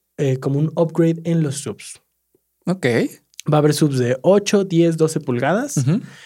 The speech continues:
Speaker 1: pero ya no van a, eh, digamos, como que estas modificaciones principales son en la forma del sub.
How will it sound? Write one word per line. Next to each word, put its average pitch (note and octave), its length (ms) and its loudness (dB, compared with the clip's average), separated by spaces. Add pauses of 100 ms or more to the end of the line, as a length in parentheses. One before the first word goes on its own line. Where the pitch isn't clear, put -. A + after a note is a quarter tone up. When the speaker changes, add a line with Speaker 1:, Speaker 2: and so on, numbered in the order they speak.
(200)
Speaker 1:
pero F3+ 200 6
ya E3+ 180 6
no F#3 160 4
van E3 220 4
a, F3 200 0
eh, C3+ 240 2
digamos, D3 320 2
como C#3+ 200 0
que D3+ 80 0
estas E3 180 2
modificaciones C#3 880 -2
principales C3+ 800 -2 (480)
son D3+ 640 0
en F3 160 2
la D3+ 100 0
forma C3+ 280 -4
del G#2+ 100 -6
sub. - 240 -10